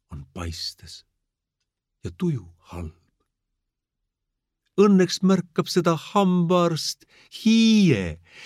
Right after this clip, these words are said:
kes on tulnud poodi pähkleid ostma.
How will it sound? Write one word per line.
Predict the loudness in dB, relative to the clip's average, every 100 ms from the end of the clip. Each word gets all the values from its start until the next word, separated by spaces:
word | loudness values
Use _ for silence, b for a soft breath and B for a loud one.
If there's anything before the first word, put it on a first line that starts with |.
| B 0
kes | 2
on | 4 2
tulnud | 2 2 2 -2 0
poodi | 4 4 4 2 0 b b 0
pähkleid | 0 0 -10 -20 -8 -4 -2 -2
ostma. | -4 -4 -8 -10 -10